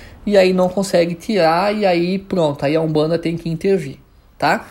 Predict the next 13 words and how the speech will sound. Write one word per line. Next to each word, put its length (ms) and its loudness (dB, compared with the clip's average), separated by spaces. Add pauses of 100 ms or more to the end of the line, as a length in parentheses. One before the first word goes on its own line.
Saiba 440 2
saber 400 -4
qual 240 2
que 100 -2
é 40 4
o 80 2
teu 200 -2
limite 960 0 (560)
dentro 340 0
de 60 -2
uma 160 0
terapia 420 0
holística. 540 -2